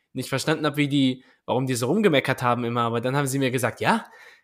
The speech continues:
aber ihr habt ja gerade erst angefangen." Und dann habe ich mir gedacht, "Hm, da ist schon was dran."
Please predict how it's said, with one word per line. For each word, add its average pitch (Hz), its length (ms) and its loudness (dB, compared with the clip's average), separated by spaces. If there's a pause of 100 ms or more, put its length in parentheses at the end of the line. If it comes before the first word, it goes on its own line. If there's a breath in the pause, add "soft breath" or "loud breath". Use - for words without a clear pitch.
(120)
aber - 240 -8
ihr 120 140 -2
habt 147 140 0
ja 131 80 2
gerade 139 280 2
erst - 280 -4
angefangen." 175 580 6
Und 110 180 -12
dann 127 160 -2
habe 156 120 2
ich 147 100 -2
mir 156 100 0
gedacht, 139 380 0
"Hm, 151 360 -2 (640)
da - 200 -2
ist - 180 0
schon 151 200 4
was 180 200 4
dran." 190 380 0